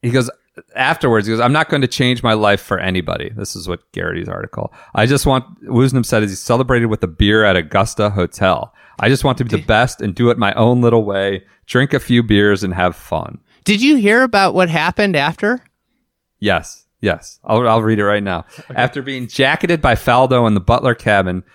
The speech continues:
Speaker 1: and giving the obligatory media interviews, there was only one thought on his mind. "I just wanted to have a few <laughs> beers with the lads,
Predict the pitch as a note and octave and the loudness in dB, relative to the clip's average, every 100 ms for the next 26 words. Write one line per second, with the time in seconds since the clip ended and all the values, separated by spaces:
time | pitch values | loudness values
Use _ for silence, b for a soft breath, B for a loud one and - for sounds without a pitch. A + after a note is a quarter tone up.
0 | b - G2 A#2+ C3 A#2+ G2+ A#2 C3 - | b -6 -2 0 2 2 2 0 2 2
1 | B2+ A2+ A2+ A2+ G2+ F#2+ F2+ F2 F2+ - | 2 4 4 4 2 0 -2 -2 -2 0
2 | G2 F#2+ G#2+ B2+ C3+ G#2 A2+ C#3 C#3+ - | -2 0 -2 -2 -2 0 0 0 -2 0
3 | A#2+ A2+ G#2 F#2+ F#2 F#2 D#2+ - _ b | 2 0 -4 -4 -4 -4 -6 -10 _ b
4 | b b - A#2 C#3 D#3 D3+ B2 A#2+ A#2+ | b b -4 0 2 2 2 2 2 2
5 | A2+ C#3+ B2+ - C#3+ C3+ - G2 G#2 F#2+ | 0 0 2 4 4 2 2 2 2 2
6 | E2+ D#2+ | 0 -4